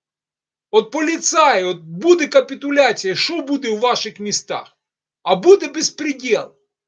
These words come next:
Влада повтікає, поліцаї повтікають. Служба безпеки України, я не знаю, що буде робити. Ну от ви вдумайтесь, капітуляція. От завтра в вашому місті капітуляція, в селі капітуляція.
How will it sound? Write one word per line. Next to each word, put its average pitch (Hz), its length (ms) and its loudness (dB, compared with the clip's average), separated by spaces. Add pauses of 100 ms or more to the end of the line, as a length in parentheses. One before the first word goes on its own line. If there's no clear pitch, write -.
Влада 269 440 2
повтікає, 247 800 -4
поліцаї 226 680 -2
повтікають. 220 920 -4 (680)
Служба 262 480 0
безпеки 254 680 -2
України, 254 460 -6
я 247 140 -4
не 247 140 -8
знаю, 240 360 -2
що 220 180 -6
буде 220 320 0
робити. 214 580 2 (400)
Ну 269 120 -4
от 392 160 2
ви 359 140 2
вдумайтесь, 247 640 -2
капітуляція. 247 1400 -2 (260)
От 226 140 0
завтра 247 520 0
в 196 60 -6
вашому 208 480 -4
місті 254 440 -8
капітуляція, 220 1080 -4
в 131 40 -10
селі 269 380 -6
капітуляція. 220 960 -6